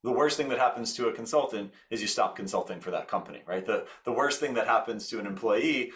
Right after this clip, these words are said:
who challenges power structures or sort of says the thing they're afraid to say, and then it creates a ripple, is, you know, they may be out looking for a new job. And so there's an, uh,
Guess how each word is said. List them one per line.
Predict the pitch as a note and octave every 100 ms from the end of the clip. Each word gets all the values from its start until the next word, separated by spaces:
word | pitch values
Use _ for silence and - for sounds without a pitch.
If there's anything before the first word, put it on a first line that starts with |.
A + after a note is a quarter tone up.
| -
who | B2
challenges | B2 A2+ G#2+ G2 G2+ G2
power | - G#2 G2
structures | F#2+ A2 F#2 - G2+ F#2+
or | G2
sort | F#2+ F#2
of | F2
says | B2+ A#2
the | G#2+
thing | - G#2+
they're | G2+ F#2+
afraid | F#2+ G2+ F#2+
to | G2
say, | G#2 G2 G2
and |
then | G2+
it | G2+
creates | - G#2+ G2+
a | G2+
ripple, | G2 G2+ F#2+
is, | G2 G2+
you | A#2+ G#2+
know, | F#2
they | F#2+ A2+
may | G#2+
be | G#2
out | G2 F#2+
looking | F#2+ G#2+
for | - G2
a | F#2
new | F#2
job. | F2 F2 - - -
And | G#2+ G2+ G2
so | A#2 G#2+ G2 - - - -
there's | A#2+ G#2
an, | G#2+
uh, | G#2+